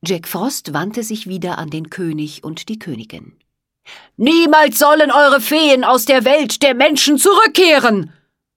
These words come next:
Sie werden für immer dort gefangen sein. Und mit diesen Worten drehte er sich um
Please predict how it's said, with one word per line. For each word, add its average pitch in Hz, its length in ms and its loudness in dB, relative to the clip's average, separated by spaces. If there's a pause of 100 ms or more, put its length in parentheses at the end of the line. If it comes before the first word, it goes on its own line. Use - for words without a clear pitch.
(200)
Sie 180 320 0
werden 214 380 0
für 247 200 0 (120)
immer 294 280 4
dort 277 300 2
gefangen 302 580 0
sein. 220 560 0 (1500)
Und 214 320 -8
mit 214 200 -8
diesen 226 300 -8
Worten 180 360 -8
drehte 165 380 -10
er 147 80 -10
sich 143 260 -12
um 160 320 -8